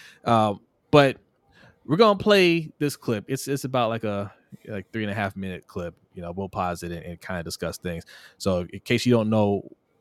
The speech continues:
what's been going on, um, Sarah Ellison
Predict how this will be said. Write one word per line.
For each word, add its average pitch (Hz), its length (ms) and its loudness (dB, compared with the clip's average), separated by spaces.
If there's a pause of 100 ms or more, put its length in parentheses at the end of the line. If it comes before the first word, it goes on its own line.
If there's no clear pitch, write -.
(180)
what's 117 160 0
been 117 140 0
going 107 260 2
on, 92 280 -2 (760)
um, 95 480 0
Sarah 113 280 6
Ellison 101 600 -2